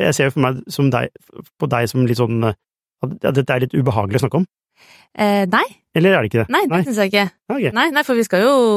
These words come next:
Speaker 2: altså, det er ikke, det, vi skal jo ikke skjelles.
Speaker 1: Nei.
Speaker 2: Nei, ikke sant?
Speaker 1: Nettopp.
Speaker 2: Så man har jo den grunntanken og den holdningen
Speaker 1: Ja.
Speaker 2: inn i det.
Speaker 1: Mm.
Speaker 2: Ehm, så det er nesten mer et sånt, eh, jeg vet ikke, at det skal føles rettferdig, eh, og at man skal være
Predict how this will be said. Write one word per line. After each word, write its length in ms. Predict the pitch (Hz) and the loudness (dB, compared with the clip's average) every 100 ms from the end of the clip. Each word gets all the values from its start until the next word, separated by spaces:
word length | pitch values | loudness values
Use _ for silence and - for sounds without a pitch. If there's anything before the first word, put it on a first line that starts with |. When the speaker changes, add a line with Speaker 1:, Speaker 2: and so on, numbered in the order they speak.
| 202 190 190 | 2 0 -2
Speaker 2:
altså, 260 | 196 208 | -2 -2
det 120 | 196 180 | 0 -2
er 80 | |
ikke, 160 | - - | -2 -8
det, 160 | 190 196 | -2 -4
vi 80 | 190 | -2
skal 160 | 165 | -8
jo 60 | - | -6
ikke 600 | 330 311 262 220 202 190 | -4 -2 0 0 2 0
skjelles. 320 | 180 180 190 - - _ 156 | -2 -4 -4 -8 -14 _ -2
Speaker 1:
Nei. 100 | 180 - | -2 -2
Speaker 2:
Nei, 180 | 196 214 | 0 0
ikke 160 | 240 208 | -2 -4
sant? 80 | 160 | -4
Speaker 1:
Nettopp. 140 | 175 - | -4 0
Speaker 2:
Så 60 | |
man 80 | 226 | 2
har 80 | 233 | 4
jo 60 | 226 | 4
den 180 | 202 196 190 | 2 4 2
grunntanken 720 | 196 190 170 170 156 214 220 | 2 0 -2 -4 -4 0 0
og 60 | 202 | 0
den 160 | 185 185 | 0 0
holdningen 440 | 175 170 175 233 - _ | -2 -2 -2 -2 -4 _
Speaker 1:
Ja. 100 | 139 | 0
Speaker 2:
inn 100 | 175 180 | 0 0
i 140 | 170 | 0
det. 140 | 190 240 - 175 | 2 -2 0 0
Speaker 1:
Mm. 160 | 135 120 - _ _ | 2 0 -10 _ _
Speaker 2:
Ehm, 580 | 220 202 196 196 190 185 185 180 | 0 2 2 2 2 0 -2 -4
så 180 | - 226 | -4 -2
det 140 | 214 247 | 0 0
er 80 | |
nesten 200 | 349 226 | 0 2
mer 140 | 190 170 | 2 2
et 80 | 175 | 0
sånt, 220 | 160 - _ _ 170 | -2 -6 _ _ -8
eh, 360 | 160 - 107 175 175 - | -4 -6 -6 -12 -16 -8
jeg 120 | - 254 | -4 -2
vet 140 | - | -4
ikke, 120 | 311 - | -10 -12
at 100 | 247 | -8
det 80 | 254 | -6
skal 160 | - 247 | -4 0
føles 320 | 269 185 180 190 | 2 2 0 -2
rettferdig, 480 | 190 - 160 196 269 _ _ _ _ - | -2 -2 -2 -2 -2 _ _ _ _ 0
eh, 300 | 226 220 214 | 2 4 2
og 80 | |
at 80 | 208 | 2
man 120 | 208 | 0
skal 180 | - 202 | 0 0
være 180 | 175 | 2